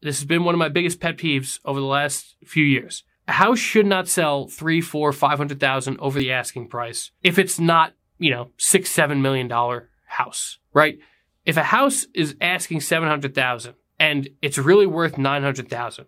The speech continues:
and you end up getting nine twenty-five and you sold it two hundred twenty-five thousand over asking, did you really do the seller justice? 'Cause there's a good chance if you priced it actually where it's supposed to sell at eight ninety-nine, they might have gotten nine thirty or nine forty or nine fifty.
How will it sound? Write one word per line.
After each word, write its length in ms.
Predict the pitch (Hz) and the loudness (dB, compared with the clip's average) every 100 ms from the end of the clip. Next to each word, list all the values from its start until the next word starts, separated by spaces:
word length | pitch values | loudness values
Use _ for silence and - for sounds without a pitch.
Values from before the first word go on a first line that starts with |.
| _ 135 | _ -4
and 120 | 135 | 0
you 120 | 135 | 2
end 160 | 180 185 | 2 0
up 100 | 175 | 0
getting 320 | 151 147 135 | -2 -2 0
nine 280 | 131 143 139 | 0 -2 -2
twenty-five 720 | 139 131 120 123 123 - - | -2 -2 -4 -10 -10 -16 -2
and 100 | 139 | 0
you 60 | 135 | 2
sold 260 | 143 139 | 2 0
it 80 | - | -4
two 220 | - 208 | 2 4
hundred 340 | 214 214 190 165 | 6 2 0 0
twenty-five 420 | 165 170 165 151 | -2 2 0 2
thousand 360 | 143 135 135 | 0 0 -2
over 180 | 127 120 | -4 -4
asking, 400 | 123 123 127 123 - | -4 -4 -8 -6 0
did 200 | 190 208 | 2 2
you 80 | |
really 400 | 160 143 233 320 | 0 0 0 0
do 440 | 240 175 208 220 226 _ _ _ - | 0 2 0 0 -6 _ _ _ -4
the 80 | 139 | -2
seller 360 | - 156 180 | 0 2 2
justice? 640 | 147 147 170 - 190 - - - | 0 -2 -2 -4 -6 -8 -16 2
'Cause 140 | 180 | 4
there's 140 | 185 175 | 4 2
a 60 | |
good 180 | 175 302 | 2 0
chance 320 | - 208 190 | 0 0 0
if 120 | 180 160 | -2 -4
you 60 | |
priced 380 | 139 208 226 220 | -2 0 2 0
it 60 | 170 | -2
actually 300 | 165 - 147 | -4 -4 -6
where 320 | 151 180 156 | -2 -2 0
it's 120 | 139 | -2
supposed 440 | - - 220 233 | -2 -2 -2 -2
to 80 | 160 | -6
sell 480 | - 262 190 135 139 _ _ - | -4 2 2 0 -6 _ _ -4
at 120 | 147 | 0
eight 160 | 185 185 | 2 0
ninety-nine, 480 | 165 147 147 202 | 0 0 0 0
they 80 | 190 | 0
might 200 | 160 190 | 0 2
have 120 | 196 | 2
gotten 340 | 175 175 165 156 | 2 -2 -2 -2
nine 320 | 143 151 143 | -2 -2 -2
thirty 400 | 214 202 135 - _ - | 2 2 0 -12 _ -2
or 60 | |
nine 220 | 147 147 147 | 2 2 0
forty 340 | - 208 151 | 2 4 4
or 60 | 127 | 0
nine 180 | 135 | -2
fifty. 480 | 135 208 170 - - | 0 2 2 -2 -20